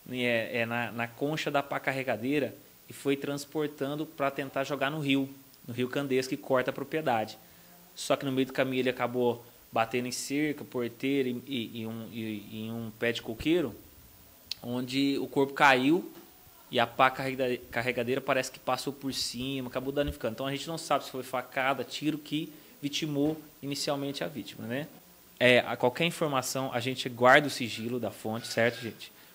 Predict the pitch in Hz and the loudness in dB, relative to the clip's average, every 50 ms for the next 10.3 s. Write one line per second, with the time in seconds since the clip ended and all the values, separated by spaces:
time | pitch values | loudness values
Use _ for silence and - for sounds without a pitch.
0 | - - - 120 120 117 123 127 123 - 139 139 127 - - 110 123 123 131 127 | -6 0 2 2 2 2 -2 -4 -2 -2 -2 -2 -2 -4 -4 -4 -4 -4 -4 -6
1 | - - - - - - - - - - - 113 131 131 131 127 117 107 120 120 | -10 -16 -20 -20 -20 -20 -20 -20 -14 -6 0 4 6 6 6 6 4 4 8 10
2 | 120 123 127 123 123 117 123 113 123 117 - 117 113 120 110 - - 135 127 117 | 10 10 10 8 4 -2 -2 0 0 0 0 -2 0 0 0 0 -2 -4 -2 0
3 | 117 131 131 135 131 127 123 123 123 - - 147 139 143 139 127 123 113 110 - | 0 0 2 2 2 2 2 2 0 -2 -2 0 2 4 6 6 6 6 4 2
4 | - - 113 120 127 127 - - - 123 - - - - - - - - - - | 2 4 6 6 6 6 4 0 -4 -4 -6 -10 -16 -20 -20 -20 -20 -10 0 4
5 | 123 127 131 135 139 143 - - - - - 127 127 - - - - 127 131 123 | 6 8 8 8 6 4 0 -8 -14 -10 -6 -6 -6 -6 -8 -10 -8 -4 -2 0
6 | 123 120 120 120 113 - - 123 110 123 123 113 110 110 120 113 - 113 - 120 | 2 2 2 2 0 0 -2 -2 -2 0 0 0 0 0 0 -2 -2 -2 -2 -4
7 | 107 - - 113 110 107 - 120 123 123 120 117 - 120 113 110 - - 120 113 | -4 -4 -4 -6 -4 0 2 2 2 2 0 -2 0 -2 0 0 -2 -2 -2 -2
8 | 107 - 110 110 110 120 131 131 - 123 120 117 - - 117 117 131 127 - 117 | -2 -2 -2 0 0 0 0 0 2 2 2 4 4 4 4 4 4 4 2 0
9 | - - 131 123 120 - - 123 120 123 120 - 135 127 127 120 - 131 120 - | 0 0 -2 -2 -2 -4 -6 -6 -8 -8 -6 -6 -6 -4 -4 -6 -6 -8 -8 -4
10 | - 156 127 117 101 92 | -4 -2 -2 -2 -4 -8